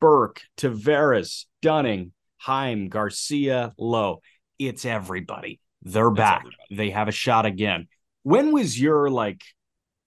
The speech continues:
Speaker 1: come to your senses moment with the Rangers? 'Cause I said mine was midway through the C S. When did you really believe that they could win the whole damn thing?
Speaker 2: Well, it's funny.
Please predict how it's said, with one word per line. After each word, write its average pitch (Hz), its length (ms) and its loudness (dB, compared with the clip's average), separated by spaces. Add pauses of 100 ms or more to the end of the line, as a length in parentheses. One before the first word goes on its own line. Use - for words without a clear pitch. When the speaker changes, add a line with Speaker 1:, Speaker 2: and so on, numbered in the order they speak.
(460)
Speaker 1:
come 165 200 -4
to 156 60 -2
your 139 160 0
senses 127 560 -4
moment 117 380 2
with 107 120 -6
the 104 100 -4
Rangers? 98 460 -6
'Cause 127 180 -2
I 151 120 6
said 165 280 4
mine 139 240 2
was 131 160 -4
midway 123 300 0
through 117 220 -6
the 104 80 -4
C 107 260 -4
S. - 340 -12 (440)
When 170 320 6
did 175 200 2
you 156 180 6
really 135 380 6
believe 117 460 0
that 98 180 -6
they 104 160 -2
could 107 160 -6
win 101 280 -2
the 98 120 -2
whole 92 220 -8
damn 85 260 -8
thing? - 280 -14 (760)
Speaker 2:
Well, 131 120 -2
it's 107 100 -6
funny. 160 400 0